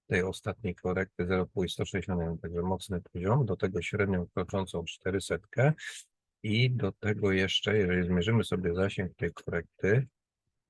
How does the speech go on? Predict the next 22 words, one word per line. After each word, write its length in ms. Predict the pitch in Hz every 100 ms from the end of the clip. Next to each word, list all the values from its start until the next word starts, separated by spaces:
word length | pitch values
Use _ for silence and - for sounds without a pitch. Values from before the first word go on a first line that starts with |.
| _ _ _ _ _ -
to 40 |
jest 120 | 87 -
sto 200 | - 101
sześćdziesiąt 420 | 104 95 104 95
jeden 260 | 95 92
korekty, 380 | - 92 87 -
wypada 360 | 90 - 90 87
dokładnie 400 | 85 - 92 87
w 40 |
tym 160 | - 92
samym 180 | 95 87
momencie. 260 | 87 -
Bardzo 320 | 92 107 107
silny 320 | 101 117 101 104
klaster, 640 | 104 98 - 101 101 98
ja 220 | 92 95
na 120 | 92
pewno 280 | 90 101 95
będę 200 | 95 90
zagrywał 460 | 90 92 92 90 87
tam 440 | 92 90 90 85
na 420 | 85 90 95 101